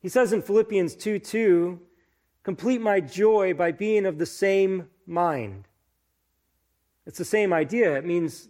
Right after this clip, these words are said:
thinking no other way. It means thinking, in a sense, like Paul does.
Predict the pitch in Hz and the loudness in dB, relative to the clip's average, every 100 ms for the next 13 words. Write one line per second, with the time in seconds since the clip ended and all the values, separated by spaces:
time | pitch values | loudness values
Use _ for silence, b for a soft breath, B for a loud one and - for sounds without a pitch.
0 | _ 226 226 208 202 185 202 202 202 180 | _ -4 -4 -2 -4 0 2 2 2 0
1 | 160 190 165 110 87 _ _ _ _ _ | 2 2 0 -2 -10 _ _ _ _ _
2 | _ _ _ 180 185 - 220 214 208 190 | _ _ _ -4 -4 0 -2 0 -2 0
3 | 175 - _ - 165 - 185 - 156 - | -2 -6 _ -10 -6 -2 -2 -2 -4 -2
4 | 208 202 160 139 92 85 - | 0 0 0 -2 -4 -14 -20